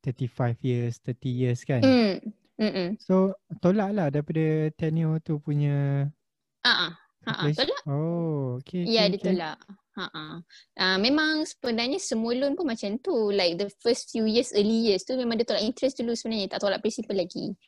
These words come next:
Speaker 2: Ha, ah.
Speaker 1: Ah, ah, ah.
Speaker 2: Ya, once you start bayar full, baru you start bayar principal balik.
Speaker 1: Baru start dengan principal plus interest lah kan. Yang awal-awal tu memang
Speaker 2: Ya.
Speaker 1: tolak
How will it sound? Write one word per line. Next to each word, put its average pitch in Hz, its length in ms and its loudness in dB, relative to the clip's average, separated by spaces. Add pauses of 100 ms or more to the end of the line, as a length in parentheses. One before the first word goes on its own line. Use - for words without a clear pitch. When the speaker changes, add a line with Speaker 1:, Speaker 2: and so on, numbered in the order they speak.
(260)
Speaker 2:
Ha, - 80 -4
ah. - 20 0
Speaker 1:
Ah, 127 300 -2
ah, 131 280 -2 (120)
ah. 120 280 -4 (200)
Speaker 2:
Ya, 170 220 0 (360)
once 202 380 2
you 208 80 6
start - 320 0
bayar 202 500 4
full, 392 300 4
baru 208 180 4
you 202 160 2
start - 220 -4
bayar 180 240 2
principal - 420 -4
balik. 147 220 -4 (320)
Speaker 1:
Baru 120 240 -2
start 120 320 -2
dengan 120 240 -2
principal 123 400 -2
plus 117 260 -6
interest 120 400 0
lah 131 140 0
kan. 131 180 2
Yang 113 160 -2
awal-awal 123 380 2
tu 135 160 2
memang 117 260 2
Speaker 2:
Ya. 180 140 2
Speaker 1:
tolak 170 180 2